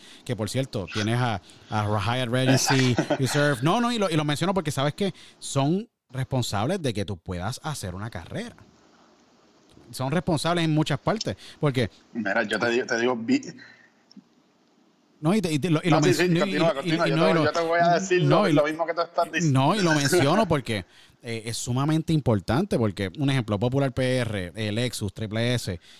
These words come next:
Speaker 1: eh, Hyatt, son compañías que depositan una confianza en Rafa Campos,
Speaker 2: Sí.
Speaker 1: en el golfista, en el ser
Speaker 2: Sí.
Speaker 1: humano,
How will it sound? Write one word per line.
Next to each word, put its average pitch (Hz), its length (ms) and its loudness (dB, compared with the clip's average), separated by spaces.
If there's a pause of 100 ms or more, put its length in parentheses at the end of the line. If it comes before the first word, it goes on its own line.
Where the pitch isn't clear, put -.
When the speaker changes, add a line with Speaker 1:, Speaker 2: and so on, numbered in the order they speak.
(100)
Speaker 1:
eh, 104 260 -4
Hyatt, 131 440 -4
son 120 200 -6
compañías 156 360 -2
que 165 100 -2
depositan 135 440 0
una 151 160 -4
confianza 101 1000 -4 (500)
en 101 420 -6
Rafa 104 420 -2
Campos, 92 380 -6
Speaker 2:
Sí. - 260 -8
Speaker 1:
en 113 200 -4
el 92 100 -4
golfista, 87 640 -6
en 98 140 -8
el 90 80 -8
ser 104 180 -6
Speaker 2:
Sí. 101 80 0
Speaker 1:
humano, 107 340 0